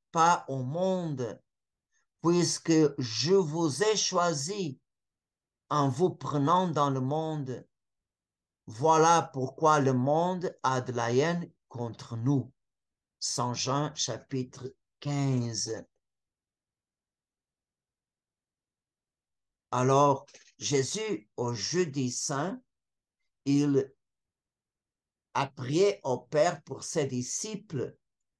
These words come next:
Et le Seigneur a demandé au Père, « Père, ne les retire pas du monde, mais qu'ils soient préservés du malin. »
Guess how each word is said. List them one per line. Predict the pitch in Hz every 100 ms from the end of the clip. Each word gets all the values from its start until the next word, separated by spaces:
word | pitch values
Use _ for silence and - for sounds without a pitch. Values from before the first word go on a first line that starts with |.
| _ _ _ _
Et | 135
le | 131 143
Seigneur | - - 147 143 175 185 165 - _ _ _ _ _ _ _ -
a | 143
demandé | 135 147 135 131 143 139 131 -
au | 113
Père, « | - 147 156 175 170 _ _ _ _ _ _ _ _ -
Père, | 190 196 180 143 - _ _ _ _ _ _ _ _ _ _
ne | 151 165 180 185
les | 170 175 208 202
retire | 170 165 - 185 175 160 151 -
pas | 180 175 175
du | 147
monde, | 160 180 220 208 190 151 147 120 _ _ _ _ _ _ _ _ _ _
mais | - 139 139
qu'ils | 165 180 156
soient | - 160 156
préservés | 147 - 175 185 196 156 127 135 131 104 151 180 -
du | 131 127 123 196 240 190
malin. » | 139 120 113 110 101 98